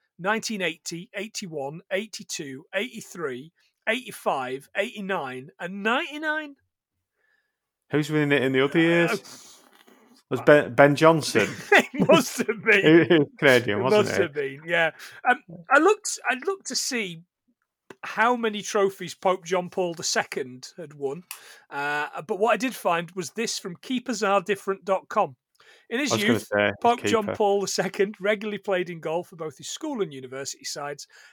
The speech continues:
Speaker 1: and was described by one of his biographers, Lord Longford, (wanker), as having something of a powerful build. Hitler's invasion of Poland in nineteen thirty-seven put an end to the pontiff's footballing career,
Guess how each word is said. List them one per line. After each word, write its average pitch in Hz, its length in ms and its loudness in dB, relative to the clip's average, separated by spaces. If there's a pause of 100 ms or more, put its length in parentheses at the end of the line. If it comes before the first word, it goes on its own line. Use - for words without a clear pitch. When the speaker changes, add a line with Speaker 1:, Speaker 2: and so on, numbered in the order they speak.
Speaker 1:
and 156 120 -12
was 156 100 -10
described 185 440 2
by 180 80 2
one 175 180 -2
of 156 80 -8
his 156 140 -10
biographers, 180 680 -2 (140)
Lord 202 480 8
Longford, 185 800 4 (180)
(wanker), 139 420 -14 (380)
as 180 200 2
having 185 340 4
something 214 500 0
of 175 260 -2 (200)
a 165 80 -2
powerful 233 580 4
build. 165 560 -2 (760)
Hitler's 247 340 0
invasion 190 420 2
of - 140 -8
Poland 190 360 2
in 180 120 -8
nineteen 208 340 -4
thirty-seven 170 640 -6
put 226 160 -10
an 214 80 -4
end 277 200 0
to - 80 -12
the 165 100 -6
pontiff's 151 440 -12
footballing 143 540 -10
career, 160 400 -8